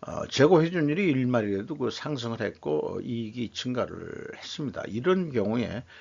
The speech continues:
판매 예가가 원가 회계보다, 어, 그 높게 나오게 되어 있습니다. 아, 이 그 판매 가격을 그 관철시켜야 됩니다.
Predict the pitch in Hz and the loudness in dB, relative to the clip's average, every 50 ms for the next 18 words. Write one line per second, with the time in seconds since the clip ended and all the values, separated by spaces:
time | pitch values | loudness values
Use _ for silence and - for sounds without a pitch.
0 | - - - - - - - - 165 185 180 175 175 180 196 226 220 - - 151 | -20 -20 -20 -18 -14 -10 -4 -2 0 2 2 2 4 4 4 2 2 2 0 0
1 | 113 95 87 87 92 113 127 127 - 139 107 110 131 143 131 101 87 87 - - | 0 0 -2 -2 -2 -2 -2 0 0 0 0 0 -2 -2 -2 -4 -4 -4 -2 -2
2 | 127 180 - - - - 80 80 80 - - - - - - - - - - - | -2 -2 -4 -6 -10 -10 -8 -8 -10 -10 -10 -10 -10 -10 -10 -12 -10 -10 -10 -10
3 | - - - 113 - - - - 143 92 - 76 92 107 120 113 104 87 85 82 | -8 -4 -4 -4 -4 -2 -2 0 0 0 0 0 0 0 0 0 0 -2 -4 -4
4 | - 104 98 92 85 78 - - - 98 - - 135 127 120 92 - - - - | -4 -4 -4 -4 -4 -6 -6 -8 -8 -8 -4 0 2 4 4 2 0 -4 -6 -12
5 | _ - - - - - - - - _ - - 71 69 67 64 65 64 58 - | _ -20 -20 -20 -20 -20 -20 -20 -20 _ -12 -10 -8 -8 -8 -10 -10 -10 -12 -12
6 | - - _ _ _ _ _ _ _ _ _ 147 156 190 220 196 165 127 - 131 | -14 -16 _ _ _ _ _ _ _ _ _ 0 2 4 4 4 2 2 2 0
7 | 120 - - - - - 254 247 240 226 - 185 165 143 113 107 95 95 101 135 | 0 0 -2 -6 -2 0 0 0 2 2 4 4 4 4 4 2 2 2 2 2
8 | 135 98 87 113 - 233 202 139 - 87 82 78 69 - - - - - - - | 2 2 0 0 -2 -4 -6 -8 -6 -6 -4 -4 -6 -6 -6 -8 -10 -10 -12 -6
9 | - - 131 143 - - 160 - - - - - - 208 143 113 - 71 - - | -4 -2 -2 0 0 0 0 -2 -2 -4 -4 -4 -4 -4 -4 -6 -8 -10 -12 -14
10 | - | -18